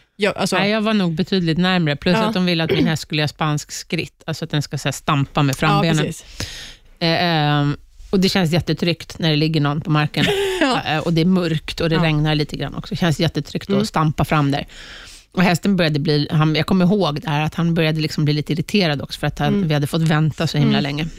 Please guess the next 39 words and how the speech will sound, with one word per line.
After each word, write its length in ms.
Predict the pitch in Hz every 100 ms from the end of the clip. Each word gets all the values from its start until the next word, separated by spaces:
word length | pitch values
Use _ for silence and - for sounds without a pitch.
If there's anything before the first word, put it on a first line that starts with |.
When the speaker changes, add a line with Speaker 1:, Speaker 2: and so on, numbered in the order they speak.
| -
Speaker 2:
Men 140 | 208 190
det 80 | 208
blev 200 | 269 208
coolt. 480 | - 190 185 - - - - - -
Eh, 340 | 185 180 165 - -
men 320 | 214 220 220 -
resultatet, 920 | 214 214 - 208 - 294 302 - 143 -
för 100 | 180
jag 80 |
hade 200 | 196 190
ju 80 | 160
också 200 | 143 -
då 220 | 139 135
så 100 | - 147
här 60 |
vikingakläder 640 | 135 143 143 139 165 156 139
på 160 | 135
mig. 180 | 135 165 - - - - _ _ _ _ _ _
Och 240 | - 185 202
när 100 | 208
jag, 80 | 196 -
<laughs> 180 | - -
när 120 | 320
jag 100 | 277
fick 160 | - -
se 280 | - 302 254
resultatet 840 | 220 - 185 - 311 - 202 165
sen, 260 | 151 139 - - - - -
det 80 | 190
var 100 | 196
så 100 | 175
himla 360 | 185 156 147
roligt. 460 | 160 151 175 156 -
För 100 | 180
då 100 | 190
är 60 | 202
det 80 |
så 120 | 180 175
här, 260 | 151 143